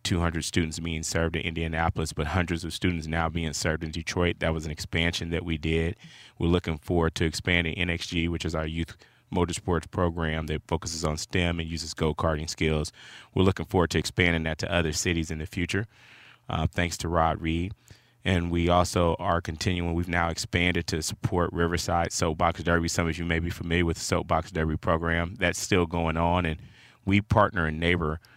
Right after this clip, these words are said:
with a historically African-American and Latino neighborhood called Hallville,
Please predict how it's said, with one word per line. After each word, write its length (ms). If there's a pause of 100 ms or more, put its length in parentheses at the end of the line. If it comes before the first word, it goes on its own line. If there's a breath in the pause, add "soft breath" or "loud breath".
(180 soft breath)
with 140
a 60
historically 720
African-American 720
and 140
Latino 340
neighborhood 460
called 240
Hallville, 560